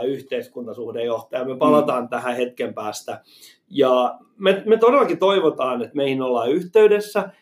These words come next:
Speaker 1: ja me voidaan tulla heittämään pari bullettia ja voidaan käydä tää läpi teidän niinku avainhenkilöiden kanssa.
Speaker 2: Eikä maksa paljon.
Speaker 1: Ei maksa paljon mitään.
Speaker 2: Hyötyihin nähden.
Speaker 1: Ja ei se Mersu millään pyhällä hengellä kulje.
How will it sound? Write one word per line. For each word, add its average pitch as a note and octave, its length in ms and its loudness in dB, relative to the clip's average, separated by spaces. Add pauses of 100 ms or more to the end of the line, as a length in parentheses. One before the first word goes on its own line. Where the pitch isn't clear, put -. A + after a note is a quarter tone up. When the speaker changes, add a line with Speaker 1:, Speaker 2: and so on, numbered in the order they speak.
(120)
Speaker 1:
ja D3 100 2
me F#3 120 4
voidaan F3 300 4
tulla D#3 180 4
heittämään C#3+ 580 -2
pari A#2 220 -4
bullettia C#3+ 880 2
ja C3+ 240 0
voidaan D#3+ 260 4
käydä E3 260 4 (120)
tää C3+ 200 0
läpi D3+ 240 0
teidän B2+ 380 -4
niinku A#2+ 200 -8
avainhenkilöiden A2 840 -2
kanssa. - 400 -18
Speaker 2:
Eikä G2+ 180 -10
maksa G2 420 -8 (200)
paljon. F#2 500 0
Speaker 1:
Ei D#3 180 4
maksa D#3 440 -2
paljon B2 480 -4
mitään. G2+ 340 -2
Speaker 2:
Hyötyihin D#2+ 280 -8
nähden. C2+ 280 -12 (380)
Speaker 1:
Ja D3 280 -4 (300)
ei C#3 220 0
se C#3 100 -2
Mersu C#3 420 -4
millään A#2+ 400 -6
pyhällä C3+ 340 0
hengellä B2 520 -4
kulje. G#2+ 400 -8